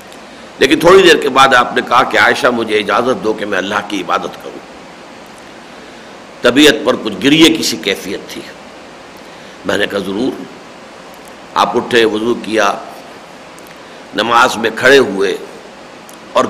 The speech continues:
گریہ شدید طاری رہا، روتے رہے، یہاں تک کہ آپ کی داڑھی جو ہے وہ آنسوؤں سے تر ہو گئی۔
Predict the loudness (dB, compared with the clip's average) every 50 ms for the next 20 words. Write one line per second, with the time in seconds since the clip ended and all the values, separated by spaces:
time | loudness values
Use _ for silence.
0 | -4 -4 -4 -4 -2 0 0 2 2 2 2 0 0 2 2 0 0 -2 -6 -10
1 | -10 -10 -10 -12 -12 -10 -10 -10 -8 -4 -2 -2 -2 0 -2 -4 -4 -4 -4 -6
2 | -4 -4 -2 0 0 -2 -2 -4 -8 -8 -6 -8 -8 -8 -8 -10 -16 -20 -20 -20
3 | -20 -20 -20 -20 -20 -20 -20 -20 -20 -20 -6 0 2 2 2 2 2 0 0 2
4 | 4 4 6 6 6 4 4 2 2 2 2 2 2 2 0 0 -2 -2 -2 -4
5 | -2 -4 -6 -6 -6 -8 -8 -8 -10 -14 -14 -18 -18 -20 -20